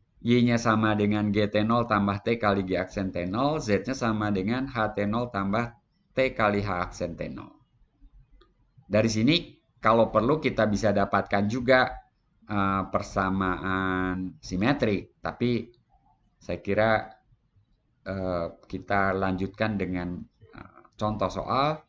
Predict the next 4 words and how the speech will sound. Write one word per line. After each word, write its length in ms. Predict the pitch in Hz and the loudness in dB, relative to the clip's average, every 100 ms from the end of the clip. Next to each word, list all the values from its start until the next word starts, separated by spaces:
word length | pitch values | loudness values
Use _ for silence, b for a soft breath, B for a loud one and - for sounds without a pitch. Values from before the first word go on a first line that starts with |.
| _ _ _ _ | _ _ _ _
Tentukan 560 | 127 131 139 165 165 | -2 0 2 2 2
persamaan 560 | 139 - 135 131 131 120 | 2 4 4 4 2 4
garis, 560 | 117 110 107 - - _ _ _ _ _ _ _ _ _ _ 107 | 6 6 2 -4 -18 _ _ _ _ _ _ _ _ _ _ -10
maaf, 320 | 101 73 69 | -8 -8 -12